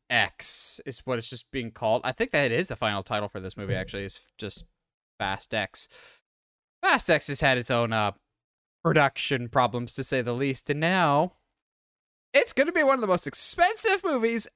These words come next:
ever made, as it's been revealed that the budget for Fast X is currently three hundred and forty million dollars. Not what it's going to make at the box office,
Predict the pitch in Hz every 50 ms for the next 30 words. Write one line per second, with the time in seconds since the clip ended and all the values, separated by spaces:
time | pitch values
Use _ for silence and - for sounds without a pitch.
0 | _ - 226 254 269 240 254 240 190 208 208 208 180 156 139 127 - 156 160 156
1 | 185 175 - - - 202 196 160 180 175 165 - 208 208 180 151 143 139 - -
2 | - - - - - 147 151 147 _ - 156 147 127 - _ - 170 202 247 240
3 | - 320 285 - - - - 175 165 - - - - 185 185 202 202 - - -
4 | _ _ - 170 175 127 101 - _ - - - - - _ _ _ _ _ _
5 | _ _ - 151 147 139 - - _ _ _ - - - 294 294 269 240 - -
6 | 135 131 127 127 127 - _ - - - 226 254 240 190 190 185 175 175 175 175
7 | - - - - 127 123 - - - _ - 208 202 202 202 196 196 185 185 175
8 | - - 127 123 127 127 135 147 175 196 202 196 196 196 190 185 185 185 180 180
9 | 170 160 175 170 165 160 143 123 110 107 107 - - - - - - 120 123 135
10 | 160 165 165 160 - - - 160 208 247 226 - 202 220 226 - 247 226 226 254
11 | 262 240 - - 135 135 - - - -